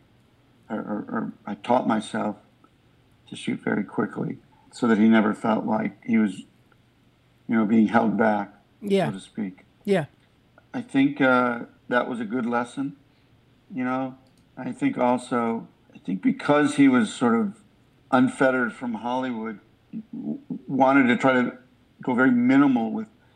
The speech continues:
Speaker 1: lighting and sort of those accoutrements.
Speaker 2: It played into your
Speaker 1: Uh,
Speaker 2: documentary background.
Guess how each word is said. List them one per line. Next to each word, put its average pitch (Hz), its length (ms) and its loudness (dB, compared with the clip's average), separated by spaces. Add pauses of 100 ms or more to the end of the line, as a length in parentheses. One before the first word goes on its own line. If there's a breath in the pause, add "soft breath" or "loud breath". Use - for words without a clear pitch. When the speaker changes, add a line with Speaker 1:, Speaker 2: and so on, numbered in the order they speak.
(360 soft breath)
Speaker 1:
lighting 113 840 -2
and 92 260 -12 (380)
sort 233 220 -4
of 214 220 -4 (200)
those 120 420 -6 (300)
accoutrements. 127 920 0 (140)
Speaker 2:
It 220 120 -4
played 240 260 0
into 226 280 0
your 175 120 0
Speaker 1:
Uh, - 20 -6
Speaker 2:
documentary 170 840 -2
background. 147 520 -8